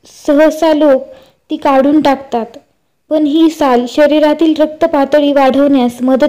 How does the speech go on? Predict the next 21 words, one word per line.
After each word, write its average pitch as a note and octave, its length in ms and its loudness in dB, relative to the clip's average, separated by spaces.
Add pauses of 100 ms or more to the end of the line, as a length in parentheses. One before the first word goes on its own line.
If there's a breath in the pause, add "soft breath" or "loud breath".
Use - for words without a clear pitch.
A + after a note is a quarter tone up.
करतात, A3+ 360 0 (800)
म्हणून D#4 320 2
बदाम D4 400 0
हे C#4+ 160 -2
सालासकट C#4+ 680 -2
खाल्ले C4 280 0
पाहिजेत. B3+ 420 -2 (1120)
बदामामध्ये C#4 880 0 (100)
तांब्याचे C#4+ 500 0
प्रमाण C4 560 -2
जास्त C#4 380 -2
असते, A3 500 -4 (540)
जे D#4 120 0
रक्त D#4 320 0
शुद्धीकरण D4+ 680 0
करण्यास C4+ 540 0
उपयुक्त C#4 540 0
ठरते. A3 680 -2 (880)
बदामांमुळे D4 880 0 (480)
कोरडी C#4+ 360 0
त्वचा D4 500 0